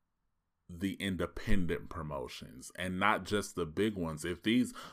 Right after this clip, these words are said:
but if these shows end up outshining the Ring of Honors and the M L Ws of the world, the really small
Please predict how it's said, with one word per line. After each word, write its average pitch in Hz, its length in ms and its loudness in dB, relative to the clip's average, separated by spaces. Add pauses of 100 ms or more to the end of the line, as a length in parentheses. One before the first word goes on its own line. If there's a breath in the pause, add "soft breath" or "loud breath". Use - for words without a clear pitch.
but 107 100 6
if 95 140 6
these 120 220 4
shows 110 480 4
end 101 200 0
up 98 200 2
outshining 95 840 2
the 80 100 0
Ring 92 240 10
of 95 120 4
Honors 87 460 6
and 82 140 -4
the 78 140 -2
M 90 140 0
L 85 140 6
Ws 85 680 0 (420 loud breath)
of 90 200 4
the 87 80 6
world, 82 460 2 (280 soft breath)
the 87 240 4 (160)
really 113 460 6
small 87 680 2